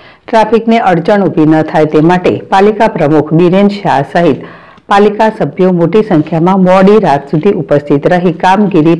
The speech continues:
પાર પાડી હતી. પાલિકા કર્મચારીઓ મહેશભાઈ, કોપિન પટેલ, દર્શન પંચાલ, ભાવેશ રાણા, મહેશભાઈ પરમાર, રાજુભાઈ સહિત મોટી સંખ્યામાં કર્મચારીઓ કુલ ત્રણ જે સી બીની મદદથી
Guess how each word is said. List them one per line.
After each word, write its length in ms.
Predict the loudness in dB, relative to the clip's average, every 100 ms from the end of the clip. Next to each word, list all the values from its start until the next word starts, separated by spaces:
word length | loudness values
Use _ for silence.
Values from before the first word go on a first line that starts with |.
| 0
પાર 140 | -2 -2
પાડી 240 | -2 0 0
હતી. 200 | 0 -4 -10 -20 _ _ _ _ _
પાલિકા 360 | 0 0 2 0 0
કર્મચારીઓ 640 | 0 2 2 2 2 2 0 0
મહેશભાઈ, 640 | 2 2 0 -2 -2 -2 -4 -18 -20 _ _ _
કોપિન 360 | -2 0 0 0
પટેલ, 300 | 0 0 0 -2 0
દર્શન 340 | 0 0 -4 -2
પંચાલ, 420 | -2 -2 -2 -4 -4 -2
ભાવેશ 420 | 0 2 0 0 -2
રાણા, 300 | -2 -2 -4 -10 -20 _ -20 _ -4
મહેશભાઈ 580 | 0 2 0 0 0 0
પરમાર, 360 | 0 0 -2 -4 -4
રાજુભાઈ 540 | 0 0 0 0 -2 -2
સહિત 340 | -2 -2 -2 -2
મોટી 220 | 0 0 0
સંખ્યામાં 540 | 0 -2 0 0 0 -2
કર્મચારીઓ 720 | -2 0 0 0 0 2 2 0 -8 -20 -20 _
કુલ 200 | -2 2 2 2
ત્રણ 260 | 2 2
જે 140 | 2 0
સી 140 | 0
બીની 300 | 0 2 4
મદદથી 420 | 4 2 2 0